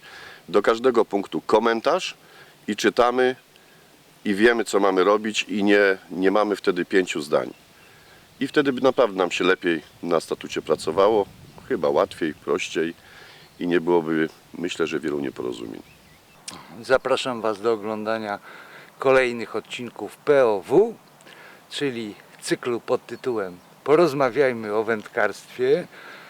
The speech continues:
Speaker 2: Mam nadzieję, że taka formułka prezesowskich pogaduszek przypada Wam do gustu, ale ten cykl będzie żył tylko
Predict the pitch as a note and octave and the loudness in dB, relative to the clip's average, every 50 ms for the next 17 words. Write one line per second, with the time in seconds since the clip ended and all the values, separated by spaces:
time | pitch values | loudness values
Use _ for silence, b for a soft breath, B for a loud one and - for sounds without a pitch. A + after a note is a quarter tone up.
0 | B B B B - B2 C3+ D#3+ F3+ F#3 F#3 E3+ D#3 C3+ A2+ C3 D3 D#3+ D3+ A#2+ | B B B B -4 2 4 4 4 4 2 0 0 -2 -2 -2 -2 0 0 -2
1 | B2+ B2 - C#3 B2+ - C#3+ C3 - - C#3+ C3+ B2 C3 D#3 E3 F3 D#3 - - | -2 -2 -2 -2 0 2 0 0 0 0 -2 -2 0 2 2 4 2 2 2 2
2 | C3+ A#2 - B2 C3 A2+ G#2+ B2 A2+ - E3+ F3 C#3+ - - - A2+ - - - | 0 2 2 -2 -4 -2 -2 -4 -4 -2 -2 -2 -2 -4 -10 -16 -18 -12 -4 0
3 | F3+ F3+ E3+ F#3 F3 D3+ F3 E3+ - - - A2 G2+ F2+ - - - - - - | 2 4 4 4 2 2 0 -2 -2 -2 -4 -4 -4 -6 -8 -12 -20 -20 -20 -20
4 | - - B B B B B B B B B B B B B B - _ - - | -20 -20 B B B B B B B B B B B B B B -20 _ -20 -20
5 | _ - - - E3+ - D#3 C#3+ C3 C3+ B2 A2+ B2+ B2+ B2 B2+ C3 A#2 A#2 B2 | _ -12 -8 -6 -2 2 2 4 4 4 2 2 0 0 0 -2 -2 -2 -2 -6
6 | A2+ - - - D3 D#3 D#3 - - - C3 B2 B2 A#2+ - D3+ D3+ D#3 D#3 D3 | -6 -6 -6 -2 -2 0 0 0 2 2 2 4 2 2 2 2 2 2 0 -4
7 | C3+ G2+ - - - - - - - - - - F3+ E3+ - D#3 D#3 C3+ D#3 D3+ | -8 -12 -16 -20 -20 -20 -20 -20 -20 -8 0 0 0 0 0 -4 -4 -2 -2 -2
8 | C3 C#3+ C3+ A2+ B2+ E3+ E3+ - - D3 C3 - D3+ D3 | 0 -2 -2 0 0 0 0 -2 -4 -8 -2 2 4 4